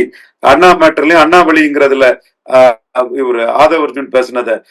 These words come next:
பிரச்சனை வரும்போது ஸ்டாலின் அண்ணா வழியில தானே போயிட்டு இருக்கிறாரு. அதே மாதிரி எடப்பாடியும் அண்ணா வழின்னு தான் சொல்றாரு.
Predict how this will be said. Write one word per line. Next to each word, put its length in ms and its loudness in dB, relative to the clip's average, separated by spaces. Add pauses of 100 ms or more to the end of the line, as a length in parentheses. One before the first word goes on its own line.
(100)
பிரச்சனை 280 -2
வரும்போது 280 2
ஸ்டாலின் 320 0
அண்ணா 200 2
வழியில 260 0
தானே 180 0
போயிட்டு 260 -4
இருக்கிறாரு. 400 -8 (440)
அதே 240 -2
மாதிரி 260 4 (500)
எடப்பாடியும் 560 0
அண்ணா 240 0
வழின்னு 280 0
தான் 180 -2
சொல்றாரு. 400 -2